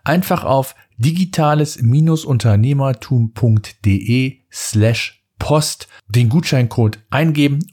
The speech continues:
und fünfzehn Prozent mitnehmen. Ich kann Kaya nur empfehlen.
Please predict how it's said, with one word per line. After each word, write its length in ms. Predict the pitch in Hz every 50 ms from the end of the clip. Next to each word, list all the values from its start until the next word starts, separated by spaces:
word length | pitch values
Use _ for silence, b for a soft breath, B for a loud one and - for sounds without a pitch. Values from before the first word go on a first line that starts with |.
| _
und 180 | - 185 214 220
fünfzehn 540 | - - - 98 98 - - - 104 107 107
Prozent 640 | - - 139 - - - 95 87 104 - - - _ _
mitnehmen. 440 | - 98 - - - 92 82 - - _ _ _ _
Ich 140 | - 190 190
kann 200 | - - 180 156
Kaya 440 | - - 131 127 127 127 123 123 B B B B _
nur 220 | 104 107 98 -
empfehlen. 480 | 113 139 135 - - - 117 87 85 82